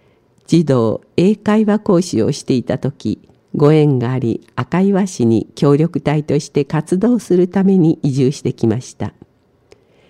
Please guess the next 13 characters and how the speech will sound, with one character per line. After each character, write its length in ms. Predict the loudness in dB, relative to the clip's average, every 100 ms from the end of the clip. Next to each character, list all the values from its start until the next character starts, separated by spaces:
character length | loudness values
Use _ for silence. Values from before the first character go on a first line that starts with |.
| _ _
英 160 | 0 2
国 300 | 0 0 2
の 120 | 2
暮 200 | 2 0
ら 80 | 0
し 200 | -2 0
情 200 | 2 2
報 240 | 0 -2
発 220 | -2 -6 -8
信、 380 | -6 -2 -2 -6 -20 _ _ _ _ _ _ _ _ _ 2
庭 120 | 4
園 360 | 6 6 4 4
内 300 | 2 0